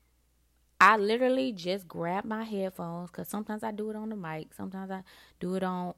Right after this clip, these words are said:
uh, my voice memo thing. And I just grab my headphones. It's easy to grab my headphones and start talking to y'all. Why was that so hard for me? Why? I need to figure out that. And then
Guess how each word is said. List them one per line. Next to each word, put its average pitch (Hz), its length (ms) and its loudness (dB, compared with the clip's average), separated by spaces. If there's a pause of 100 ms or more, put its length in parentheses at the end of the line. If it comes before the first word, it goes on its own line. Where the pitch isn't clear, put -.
uh, 170 300 -2
my 180 180 -4
voice 170 420 -2
memo 170 400 -4
thing. 170 380 -8 (800)
And 247 160 2
I 311 140 2
just 311 200 -6
grab 202 240 -2
my 247 100 -2
headphones. 254 340 -4
It's 262 200 0
easy 269 360 0
to 240 60 2
grab 214 240 2
my 220 120 -2
headphones 208 540 -4
and 185 80 -10
start 185 240 -8
talking 196 320 -6
to 170 60 -8
y'all. 156 380 -10 (720)
Why 226 320 -2
was 277 180 0
that 226 180 -4
so 185 180 -8
hard 160 280 -8
for - 120 -18
me? - 220 -16 (800)
Why? 170 560 -2 (580)
I 233 160 -4
need 311 180 -4
to 277 60 -6
figure 220 440 -4
out 185 280 -6
that. - 220 -12 (360)
And 233 160 0
then 262 300 -2